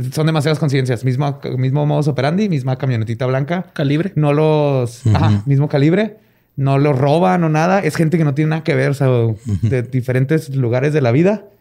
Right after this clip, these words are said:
Speaker 1: Entonces, para los que estén de Guala-, en Guadalajara, si saben algo, manténganme al tanto porque se me hace que hay ahí un
Speaker 2: Si ven una pinche Ram, corran.
Speaker 1: un Son of Sam.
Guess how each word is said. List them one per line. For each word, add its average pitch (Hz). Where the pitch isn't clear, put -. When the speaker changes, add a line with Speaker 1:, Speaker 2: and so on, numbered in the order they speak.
Speaker 1:
Entonces, 131
para 135
los 117
que -
estén 135
de 147
Guala-, 131
en 117
Guadalajara, 117
si 139
saben 135
algo, 151
manténganme 113
al 104
tanto 120
porque 117
se -
me 98
hace 113
que 113
hay 110
ahí 113
un 117
Speaker 2:
Si -
ven 131
una 143
pinche 156
Ram, 160
corran. 151
Speaker 1:
un 147
Son 147
of 143
Sam. 156